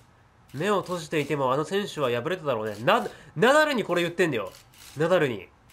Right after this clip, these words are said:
やべえ、俺これ言いたい。You。最近プレイスタイルが変わったなということは感じていますが、そんなことないよ。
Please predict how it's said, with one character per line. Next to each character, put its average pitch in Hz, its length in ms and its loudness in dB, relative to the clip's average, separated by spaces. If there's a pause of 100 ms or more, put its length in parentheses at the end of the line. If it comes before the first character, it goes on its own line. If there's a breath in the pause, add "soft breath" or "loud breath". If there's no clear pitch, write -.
(300)
や 185 100 -2
べ 214 100 4
え、 160 120 0
俺 196 140 0
こ - 100 -10
れ 208 80 4
言 208 80 0
い - 20 -10
た 196 140 4
い。 - 180 -4 (2500)
You。 156 240 -6 (1700)
最 202 200 -6
近 226 160 -4
プ - 140 -8
レ 240 80 -2
イ 240 40 -4
ス - 300 -16
タ 254 120 0
イ 247 60 2
ル 202 60 2
が 147 160 2
変 151 80 0
わ 160 80 4
っ 160 40 -10
た 190 100 -2
な 196 100 0
と 143 80 -8
い 135 40 -6
う 131 60 -6
こ 131 100 -10
と 120 80 -2
は 117 60 0
感 135 200 -8
じ 123 80 -10
て 151 80 -4
い 139 60 -2
ま 139 120 -4
す - 80 -14
が、 - 80 -10
そ - 160 -12
ん 196 80 -6
な 208 80 -4
こ 208 100 -8
と 156 80 -4
な 120 120 -2
い 104 60 -6
よ。 85 80 -16